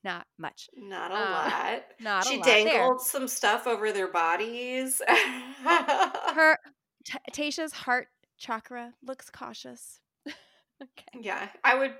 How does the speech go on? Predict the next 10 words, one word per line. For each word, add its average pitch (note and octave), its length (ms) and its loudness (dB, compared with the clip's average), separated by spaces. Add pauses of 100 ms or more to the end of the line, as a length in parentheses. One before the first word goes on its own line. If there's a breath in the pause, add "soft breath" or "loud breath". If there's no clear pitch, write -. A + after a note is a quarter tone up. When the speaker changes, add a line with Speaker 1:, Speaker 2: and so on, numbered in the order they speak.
(120)
Speaker 2:
I A#3+ 80 8
would B3 240 -2
be G#3+ 140 -4
pretty G#3 260 -4
cautious, E3+ 720 -2
uh, E3+ 360 0
around F3 340 0
one E3 100 -10
of E3 140 -12
those - 360 -4